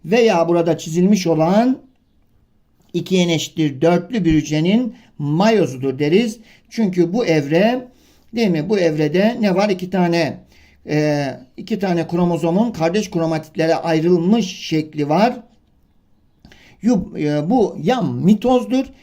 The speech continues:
ya da mayoz ikidir. Baştaki hücreyi bilmemiz lazım. Bunun mayoz mu mitoz mu olduğunu öğrenmek için. Bu soruda verildiği için biz buna hemen mayoz ikinin,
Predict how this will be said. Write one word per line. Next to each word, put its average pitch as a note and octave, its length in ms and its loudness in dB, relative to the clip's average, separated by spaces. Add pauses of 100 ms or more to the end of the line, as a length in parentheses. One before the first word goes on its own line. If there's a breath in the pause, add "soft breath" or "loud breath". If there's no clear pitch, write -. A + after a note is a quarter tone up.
(160 soft breath)
ya A3 180 0
da E3 180 0
mayoz F3 540 0 (160)
ikidir. A3 640 0 (420 soft breath)
Baştaki A3+ 720 -2
hücreyi F#3+ 500 -2
bilmemiz G3+ 580 0
lazım. D3 520 -2
Bunun G3 260 2
mayoz F3+ 360 -2
mu E3 80 -6
mitoz E3+ 380 -2
mu D#3 100 -4
olduğunu D3 420 -6
öğrenmek C3+ 440 -6
için. A3+ 400 0 (380 loud breath)
Bu A#3 80 -6
soruda G#3+ 400 2
verildiği F3+ 460 2
için G#3+ 280 -2
biz F3 180 -4
buna G#3 460 0 (240 loud breath)
hemen F#3+ 360 0 (1080)
mayoz F#3+ 580 -2 (200)
ikinin, G#3 560 0